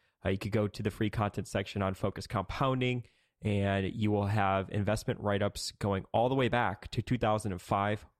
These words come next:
for free. Um, and of course, if you want to learn more about our money management services, reach out to me, Andrew Kuhn, at andrew at focus compounding dot com. Let's start a conversation. Let's chat, um, and see if there's an opportunity for us to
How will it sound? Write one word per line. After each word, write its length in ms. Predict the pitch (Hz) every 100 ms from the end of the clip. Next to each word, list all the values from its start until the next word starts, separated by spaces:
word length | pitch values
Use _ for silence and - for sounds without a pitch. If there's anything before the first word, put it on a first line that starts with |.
| -
for 160 | 196
free. 420 | - 117 107 117 - _ - - -
Um, 280 | 101 98 82
and 80 |
of 100 | 107
course, 260 | - 117 -
if 80 | 107
you 80 | 107
want 160 | 104
to 40 | 101
learn 180 | 104
more 180 | 104 101
about 200 | 98 98
our 100 | 98
money 220 | 101 98
management 340 | 101 95 - -
services, 760 | 151 147 151 - 143 135 -
reach 320 | 113 139 -
out 220 | 135 - -
to 160 | 135
me, 420 | 117 139 113 135 - - _ -
Andrew 300 | 113 120 120
Kuhn, 500 | - 156 120 107 139 _ _ _ _
at 280 | 113 104 - -
andrew 320 | 117 113 113
at 80 | 98
focus 260 | 117 101 101
compounding 380 | 104 101 101 98
dot 160 | 95
com. 320 | - 143 135
Let's 160 | 117 -
start 140 | 117 107
a 20 |
conversation. 720 | 120 101 104 120 110 - 104
Let's 260 | 98 - -
chat, 580 | - - 110 107 - - - - - _
um, 380 | 98 98 95 95
and 100 | 98
see 400 | - 110 107 104
if 180 | 95 101 -
there's 360 | 107 101 101 101
an 80 |
opportunity 880 | 98 - 101 - 117 101 98 98 98 _ -
for 260 | 107 101 104
us 320 | 98 - -
to 360 | - 101 95